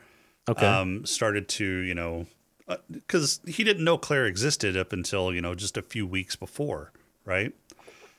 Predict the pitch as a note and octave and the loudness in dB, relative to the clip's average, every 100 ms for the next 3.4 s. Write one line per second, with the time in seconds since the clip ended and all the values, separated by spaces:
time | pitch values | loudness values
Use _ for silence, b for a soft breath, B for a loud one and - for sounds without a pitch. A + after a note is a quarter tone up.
0 | B - A2+ A#2 C3+ C3+ C3 F#2+ G#2 _ | B 0 0 2 2 4 4 4 -2 _
1 | _ _ - - D3+ D3 C3+ - C#3 B2 | _ _ -2 2 4 4 2 2 2 0
2 | - A2 - A#2+ A2+ B2 A2 G#2+ G2+ G2 | 0 -2 2 0 2 2 2 2 0 -2
3 | A#2 G#2+ G#2+ - | 0 0 -2 -10